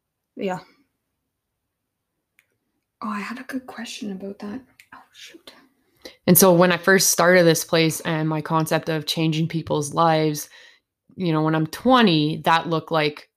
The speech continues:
Speaker 2: "Oh, I wanna help people lose weight," or,
Speaker 1: Right.
Speaker 2: you know, my reasons were those top six reasons why people sought me out.
Speaker 1: Mm-hmm.
Speaker 2: I figured that if I could do those things, that would change their life. But really, that's not the part that changes the life. Like, yes, losing weight and feeling better and that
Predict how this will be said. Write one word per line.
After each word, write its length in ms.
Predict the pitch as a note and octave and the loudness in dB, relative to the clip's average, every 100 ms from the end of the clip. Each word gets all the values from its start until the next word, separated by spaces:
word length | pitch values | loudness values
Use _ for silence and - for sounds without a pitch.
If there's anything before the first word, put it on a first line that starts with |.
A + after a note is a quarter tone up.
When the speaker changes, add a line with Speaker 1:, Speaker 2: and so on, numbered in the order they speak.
| _ - | _ -2
Speaker 2:
"Oh, 80 | F#3 | 0
I 100 | F3 | 2
wanna 200 | F3 E3+ | 0 -2
help 220 | E3 E3 | -4 -4
people 240 | D#3+ D#3+ | -8 -6
lose 200 | D#3 D3 | -6 -6
weight," 440 | D3 D#3 D3+ D3+ - | -6 -4 -4 -6 -10
or, 440 | D#3+ D#3 D#3 D3+ F3 | -8 -6 -4 -6 -10
Speaker 1:
Right. 80 | - _ _ _ _ - | -20 _ _ _ _ -6
Speaker 2:
you 160 | E3 | 0
know, 80 | E3 | 2
my 200 | E3+ E3 | 4 4
reasons 480 | G3 G3 F#3+ F3+ F3 | 4 2 2 0 -2
were 140 | E3 F3 | 2 2
those 200 | F3 E3+ | 2 0
top 220 | F3 F3 | -2 -2
six 300 | - F3 - | -2 -4 -2
reasons 420 | F#3+ A3 E3+ E3 | 0 2 2 0
why 140 | D#3+ D#3 | -2 -4
people 320 | - D#3+ D#3 | -6 -8 -6
sought 260 | - D#3 | -4 -4
me 140 | D#3 D#3+ | -4 -2
out. 300 | F#3 D3 - - | 0 -2 -6 -14
Speaker 1:
Mm-hmm. 220 | G#3 G3+ - | -12 -12 -10
Speaker 2:
I 60 | |
figured 340 | B3 G3 F3 E3 | -4 -2 0 0
that 160 | E3 | 0
if 120 | D#3+ E3 | 0 -2
I 80 | E3 | -2
could 180 | D#3+ | -4
do 160 | C#3+ F3+ | -4 0
those 200 | E3+ D3+ | 0 -2
things, 200 | E3 D#3 | -4 -2
that 140 | D#3 | -2
would 100 | D3 | -4
change 220 | D3 D#3+ D3+ | -4 -4 -2
their 100 | D3 | -2
life. 360 | E3 D#3+ D3 - | 2 2 0 -4
But 240 | D#3+ D3 _ _ _ - | -4 -4 _ _ _ -10
really, 260 | D#3 F#3 D3+ | 0 2 2
that's 300 | C#3+ E3 - | 2 0 2
not 200 | E3 C#3+ | 0 0
the 60 | |
part 300 | C#3+ - D3 D3+ | -4 -2 -2 -4
that 80 | |
changes 340 | D3+ D#3 D3 C#3+ | -8 -6 -6 -6
the 100 | C#3+ | -6
life. 260 | D3 D3 | -6 -4
Like, 160 | D3+ D#3 | -4 2
yes, 300 | A#3 G3+ - | 2 2 0
losing 300 | D#3+ D3 D3 | -4 -2 -2
weight 260 | D3 D3+ D#3 | 0 -2 -2
and 200 | D#3 C#3+ | -6 -6
feeling 320 | - E3 D#3 | -4 -2 0
better 220 | D3+ D3+ D3+ | 0 -2 -2
and 180 | D3+ | -2
that 240 | D3+ D3+ | 0 0